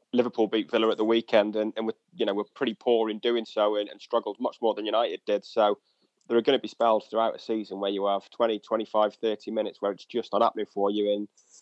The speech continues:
you have to stay in the game. And United managed to do that. They were, they were a little bit fortunate. They were clearly second best for the first half an hour. But, I mean, that decision is the,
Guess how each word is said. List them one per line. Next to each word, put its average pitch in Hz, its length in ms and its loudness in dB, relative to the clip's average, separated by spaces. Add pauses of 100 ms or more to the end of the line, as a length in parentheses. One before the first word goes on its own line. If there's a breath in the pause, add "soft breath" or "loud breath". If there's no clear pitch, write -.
(200 soft breath)
you 110 80 -6
have 131 160 -2
to - 80 -6
stay 127 260 4
in 113 80 4
the 113 60 -4
game. 127 400 4
And 104 220 -2
United 131 340 0
managed 120 320 -4
to 120 60 -8
do 117 180 -2
that. 107 240 -2
They 113 80 -2
were, 110 260 -2
they 117 60 -4
were 120 60 -2
a - 20 -2
little 120 140 0
bit - 140 -8
fortunate. 107 420 -6
They 104 40 -8
were 107 140 -6
clearly 113 220 0
second - 340 -10
best 110 220 -2
for - 80 -20
the 110 100 -20
first 104 300 -2
half 101 240 2
an 104 80 -6
hour. 101 220 -2 (960)
But, - 140 -4
I 127 80 2
mean, 135 100 4
that 147 160 2
decision 127 320 -4
is 120 140 -2
the, 120 200 2